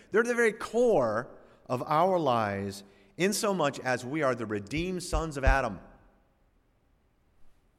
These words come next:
And they're, they're intrigued. We are his children, doing his will, called by his name, obeying his word.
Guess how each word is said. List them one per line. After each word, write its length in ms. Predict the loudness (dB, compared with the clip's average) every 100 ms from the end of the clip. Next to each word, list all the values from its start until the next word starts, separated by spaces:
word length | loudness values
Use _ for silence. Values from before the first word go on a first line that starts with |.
| _ _ _
And 120 | -8
they're, 320 | 0 2 2 0
they're 200 | -2 -4
intrigued. 680 | -4 -8 -6 -6 -6 -8 -16 -20 _ _ _ _ _ _ _ _ _ _ _ _ _ _ _ _ _ -10
We 120 | -6
are 100 | -4
his 220 | -4 -8
children, 460 | -6 -4 -2 -4 -4
doing 260 | -6 -6
his 260 | -6 -8 -8
will, 260 | -8 -8
called 240 | -8 -10 -10
by 100 | -10
his 220 | -10 -8
name, 280 | -8 -8 -10 -16 -20 _
obeying 440 | -12 -8 -6 -6 -6
his 280 | -8 -8 -8
word. 400 | -10 -8 -12